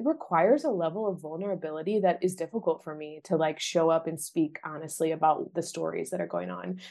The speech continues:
'Cause it's like, I know that the stories going on up there are pretty brutal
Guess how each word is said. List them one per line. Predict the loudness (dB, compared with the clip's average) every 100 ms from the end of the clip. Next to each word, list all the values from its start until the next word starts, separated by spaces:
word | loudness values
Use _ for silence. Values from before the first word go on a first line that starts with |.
| 6
'Cause | 10
it's | 12
like, | 10 8 4
I | 6 6
know | 4 0 0 2
that | 2
the | 0
stories | -4 -2 0 0
going | 0 -4
on | -4 -6
up | -4
there | 0
are | 0
pretty | 0 2 2
brutal | 0 -8 0 2 2